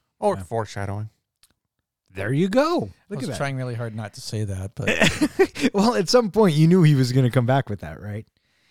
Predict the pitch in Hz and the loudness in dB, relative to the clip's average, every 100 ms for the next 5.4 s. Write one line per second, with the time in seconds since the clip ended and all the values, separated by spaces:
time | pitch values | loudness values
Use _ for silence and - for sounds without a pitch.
0 | - - 143 156 156 185 208 226 208 180 | -20 -10 -2 0 2 2 4 4 2 -2
1 | 185 196 190 - - 190 185 175 175 - | -2 -2 -2 -4 0 2 2 2 -2 -10
2 | _ - 117 117 120 139 135 _ _ _ | _ -2 -2 0 -4 -4 -8 _ _ _
3 | 143 139 127 - 147 165 165 165 143 143 | -6 -4 -2 0 0 0 -2 -2 -2 -4
4 | 143 160 - - - 156 175 233 - 196 | -6 -8 -16 -20 -4 -4 -4 -10 -10 -10
5 | 175 151 165 143 | -6 -4 -2 -4